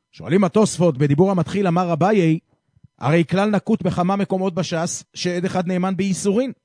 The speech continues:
ובמסכת קידושין דף סו עמוד א', יש מחלוקת בין אביי ורבא, ואומר לחברו, "אשתך זינתה אם הוא נאמן, כיוון שאין דבר שבערווה פחות משניים."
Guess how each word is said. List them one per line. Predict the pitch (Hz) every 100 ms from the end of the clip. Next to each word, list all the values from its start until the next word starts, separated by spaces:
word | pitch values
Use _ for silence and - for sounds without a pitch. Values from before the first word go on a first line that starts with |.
| _ _ _ _ _ _ _
ובמסכת | 107 131 135 202 196
קידושין | 196 165 214
דף | 196
סו | - 185 165 151 196
עמוד | 190 185
א', | 190 214 151
יש | 156
מחלוקת | 170 151 190 190
בין | 170
אביי | 156 196 190
ורבא, | 170 175 208 147 143 - _ _ _ _
ואומר | - 135 185 220
לחברו, | 202 185 185 208
"אשתך | 180 190 196
זינתה | 190 180 190 233 214
אם | 196
הוא | 190
נאמן, | 185 190 214 -
כיוון | 185 190
שאין | - 175 220
דבר | 196 208
שבערווה | 190 190 185 180
פחות | 196 180 196
משניים." | 202 175 202 180